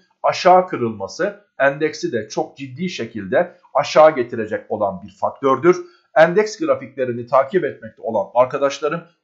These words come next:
aynı zamanda bankacılık endeksinin yüz otuz bir bin seviyesini de çok yakından takip etmeleri gerektiğini düşünüyorum.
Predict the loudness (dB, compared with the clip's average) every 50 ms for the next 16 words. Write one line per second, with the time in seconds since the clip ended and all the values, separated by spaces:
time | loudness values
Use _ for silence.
0 | _ 4 6 6 6 4 0 -2 -2 -2 -2 0 -2 -4 -4 -6 -8 -6 2 4
1 | 4 4 4 2 -2 -4 -4 -6 -8 -8 -8 -6 -6 -6 -4 -4 -6 -8 -8 -10
2 | -12 -12 -10 -10 -10 -8 -8 -8 -8 -8 -8 -10 -10 -12 -16 -20 -12 -8 -8 -8
3 | -6 -8 -10 -12 -8 -8 -8 -6 -4 -6 -6 -8 -10 -12 -4 -2 -2 -2 -2 -4
4 | _ _ _ 0 2 2 2 2 2 -2 -2 -2 -2 -6 -6 -2 0 0 0 -2
5 | -6 _ _ _ _ _ _ _ _ _ _ _ _ 4 4 4 4 4 2 0
6 | 0 -2 -2 -4 -4 -4 -4 -4 -4 -2 -2 -2 -2 -4 -6 -10 -10 -10 -10 -12
7 | -14 -14 -14 -6 -2 0 0 0 0 -2 -6